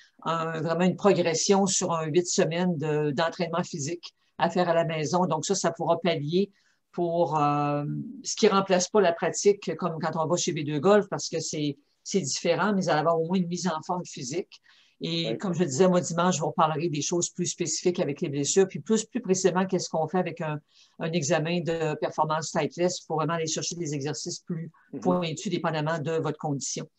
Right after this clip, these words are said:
Speaker 1: Euh,
Speaker 2: Ouais.
Speaker 1: tellement, tellement un grand merci, euh, Pierre-Luc, de ta, de, d'avoir, oui, brisé la glace, parce que c'est, mais c'était aussi une mise en, une mise en bouche, on peut dire, de, de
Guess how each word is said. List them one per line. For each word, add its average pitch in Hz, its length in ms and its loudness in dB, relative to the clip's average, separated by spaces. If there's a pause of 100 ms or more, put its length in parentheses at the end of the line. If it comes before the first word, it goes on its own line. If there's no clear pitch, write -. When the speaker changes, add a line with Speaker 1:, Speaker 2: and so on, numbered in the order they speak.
(680)
Speaker 1:
Euh, 156 300 -2
Speaker 2:
Ouais. - 720 -10
Speaker 1:
tellement, 202 360 6
tellement 240 240 6
un 240 100 8
grand 208 220 6
merci, 208 540 4
euh, 165 100 6
Pierre-Luc, 180 440 6
de 175 80 4
ta, 160 500 4
de, 160 140 -2 (160)
d'avoir, 180 540 6
oui, 208 180 2
brisé 190 320 2
la 190 140 6
glace, 226 380 0
parce - 220 -2
que 175 120 -6
c'est, 175 260 -2
mais 175 140 -2
c'était 180 260 4
aussi 196 320 4
une 185 220 4
mise 196 280 2
en, 160 240 2 (560)
une 175 160 -2
mise 202 220 4
en 190 180 6
bouche, 220 280 0
on 208 60 2
peut 180 120 -4
dire, 190 240 4
de, 160 340 4
de 151 140 -2